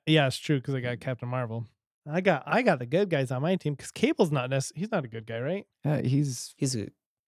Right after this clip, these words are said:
Speaker 3: he's kind of an anti-hero.
Speaker 2: Yeah. And I'm gonna round off my team with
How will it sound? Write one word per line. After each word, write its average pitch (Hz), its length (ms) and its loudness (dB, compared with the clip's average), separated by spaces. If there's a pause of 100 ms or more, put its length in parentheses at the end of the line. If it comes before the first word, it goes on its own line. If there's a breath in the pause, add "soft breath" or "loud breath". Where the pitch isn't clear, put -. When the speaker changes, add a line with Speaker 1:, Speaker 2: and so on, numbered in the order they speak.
(140)
Speaker 3:
he's 135 120 -2
kind - 180 0
of 107 60 -2
an 92 80 -2
anti-hero. 95 640 2
Speaker 2:
Yeah. 90 180 4 (420)
And 127 280 8
I'm 135 160 6
gonna 127 280 8
round 113 340 6
off 107 260 4
my 107 120 4
team 98 520 2
with 90 340 4